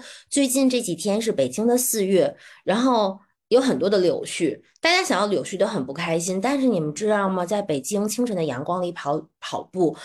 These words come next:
柳絮是会静止在林间的，就像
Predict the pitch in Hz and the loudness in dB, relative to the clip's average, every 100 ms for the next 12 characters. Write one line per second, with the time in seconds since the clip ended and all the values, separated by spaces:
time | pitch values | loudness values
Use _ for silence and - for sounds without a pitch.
0 | - - - 208 202 202 339 339 311 285 | -14 -14 -2 2 2 4 2 4 4 2
1 | - 359 370 262 240 135 127 175 165 156 | 2 2 4 4 2 -4 -4 -2 0 0
2 | 147 156 170 202 196 202 190 135 - 254 | 0 0 0 0 2 0 -2 -4 -2 0
3 | 254 | 0